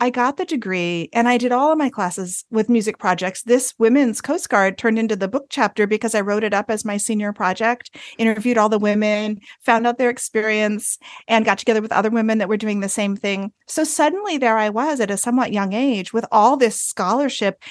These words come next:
and I took all these feminist theory classes, and I learned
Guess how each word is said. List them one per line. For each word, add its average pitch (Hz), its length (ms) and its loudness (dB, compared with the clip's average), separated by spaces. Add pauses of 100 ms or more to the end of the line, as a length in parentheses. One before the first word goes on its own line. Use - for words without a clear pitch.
(140)
and 233 80 -2
I 220 60 -2
took 233 180 -4
all 220 100 0
these 240 200 -2
feminist 208 440 -4
theory 202 220 -2
classes, 196 640 -2
and 202 100 -6
I 214 120 -4
learned 220 500 -4